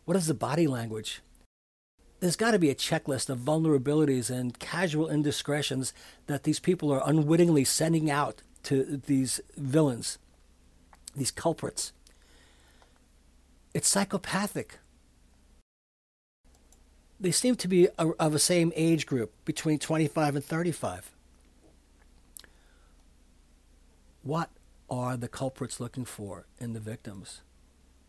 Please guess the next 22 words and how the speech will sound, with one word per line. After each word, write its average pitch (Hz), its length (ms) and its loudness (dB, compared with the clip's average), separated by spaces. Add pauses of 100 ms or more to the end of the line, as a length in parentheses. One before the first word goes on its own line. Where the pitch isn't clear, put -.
(2250)
This 143 160 -8
is 131 100 -4
crass. - 760 -6 (680)
This - 220 -2
is 147 120 -4
cruel. 156 640 0 (560)
This 160 180 0
is 151 120 0
vicious. 131 800 -2 (360)
This - 180 0
is 151 120 -2
heinous. 160 640 -2 (360)
This 165 180 0
is 170 80 0
beyond 160 480 2
sleazy. 139 640 0 (440)
This 180 200 2
is 175 260 2
merciless, 151 920 0 (340)
and 127 180 -4
it's 123 160 -6
extremely 143 760 -2